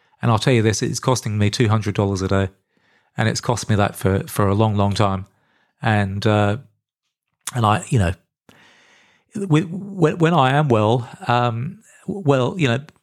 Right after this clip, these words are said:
ha-, ha-, when I do have my medicine, I actually, yeah, just spend my time working with the group at Infected Blood Australia,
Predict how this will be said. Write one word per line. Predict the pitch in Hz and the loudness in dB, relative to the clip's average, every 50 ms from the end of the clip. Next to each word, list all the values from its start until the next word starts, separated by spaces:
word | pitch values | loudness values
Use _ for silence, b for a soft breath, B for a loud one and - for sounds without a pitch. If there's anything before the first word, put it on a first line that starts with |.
| _ 190 - _ _ _ _ _ _ 196 196 190 185 | _ -20 -20 _ _ _ _ _ _ -16 -10 -8 -2
ha-, | 117 143 - - | -2 -2 -2 -2
ha-, | 123 - - 202 | -8 -10 -6 0
when | 151 147 147 | 0 2 2
I | 135 | 4
do | 127 135 143 143 | 2 4 4 4
have | 151 135 117 | 2 2 2
my | 110 107 | 0 0
medicine, | 107 107 110 113 - - 131 120 | 0 2 0 0 -2 -2 -4 -2
I | 120 127 - | -2 -2 -2
actually, | 165 - - - 135 117 110 113 143 156 - | -2 -6 -6 -2 -2 -2 -2 -2 -6 -6 -2
yeah, | 170 143 135 120 | 0 2 2 0
just | 113 - 131 - - | 0 -2 -4 -4 -2
spend | - 135 123 117 | -2 -2 0 2
my | 117 117 | 2 0
time | - - 123 120 117 | 2 2 0 2 2
working | 120 120 127 - - 127 113 | 2 2 2 2 0 -2 0
with | 110 113 107 | 0 -2 -2
the | - | -2
group | 107 113 117 113 113 | 0 0 2 0 0
at | - 120 | 0 -2
Infected | 110 107 - 123 123 120 117 | -2 0 -2 -4 -2 -2 -4
Blood | - 113 110 107 | -2 0 -2 -2
Australia, | - - - 127 123 120 110 117 131 | -2 -2 0 0 2 2 2 0 -2